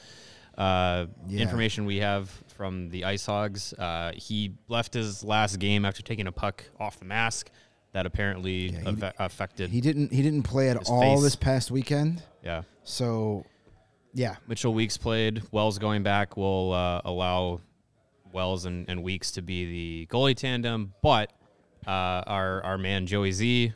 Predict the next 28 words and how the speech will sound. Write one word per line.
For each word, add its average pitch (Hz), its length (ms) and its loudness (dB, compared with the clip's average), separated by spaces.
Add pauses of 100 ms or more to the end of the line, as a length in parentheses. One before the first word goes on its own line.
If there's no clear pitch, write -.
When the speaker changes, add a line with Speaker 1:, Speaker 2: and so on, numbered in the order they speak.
(140)
Speaker 1:
would 95 120 -4
have 87 160 -4
been 90 180 0
our 87 180 -2
contact 120 720 -2 (140)
about, 95 500 0
uh, 90 160 2
Jackson 95 380 -2
Stauber, 92 480 -2
but 90 160 -4
he, 95 340 -4 (580)
uh, 98 220 2
made 165 160 6
it 160 60 2
public 147 400 6
today 127 380 6
that, 113 360 4
uh, 107 300 2
he 107 280 0
is 101 140 0
actually 98 380 -2
leaving, 98 480 0 (520)
uh, 90 520 0 (120)
the 95 200 -6
Rockford 95 320 -4
Ice 92 180 -2
Hogs 87 260 -4
organization. 110 880 0